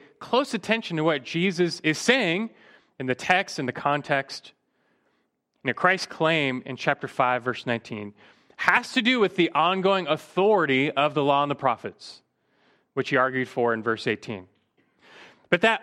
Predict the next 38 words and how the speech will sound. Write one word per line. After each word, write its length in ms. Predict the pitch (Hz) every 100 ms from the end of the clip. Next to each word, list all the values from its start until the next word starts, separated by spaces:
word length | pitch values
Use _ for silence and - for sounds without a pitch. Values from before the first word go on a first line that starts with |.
| 175
ongoing 480 | 233 247 254 247
authority 640 | 170 - - 285 294 170 156
must 480 | 147 175 269 - -
be 120 | 254
seen 440 | - - 285 214
through 180 | 180 233
the 100 | 214
lens 460 | 160 190 240 208 170
of, 260 | 151 135 _ -
of 120 | 131
the 80 | 135
one 200 | 147 160
who 100 | 151
came 380 | - 143 147 151
to 160 | 156 160
fulfill 580 | 196 - 247 320 233 - - -
the 80 | 135
law 160 | 131
and 80 | 123
the 60 | 117
prophets, 520 | 143 113 - 95 -
which 160 | 120
he 80 | -
said 280 | 110 120 110
in 80 | 110
verse 400 | 113 123 - - _ _ _
seventeen. 600 | - 220 320 285 135 98 _ _ _ _ _ _ _ _ _ _ _ _
And 80 | 139
so, 80 | 165
like 200 | 160 -
Paul 200 | 175 170
says 300 | - 165 147
in 160 | 127
Colossians 640 | - - 151 220 - 185 -
two 180 | -
seventeen, 640 | 135 135 117 107 117 110 113 _ _ -
the 140 | 120
substance 1040 | 120 - - 180 180 196 - 160 120 -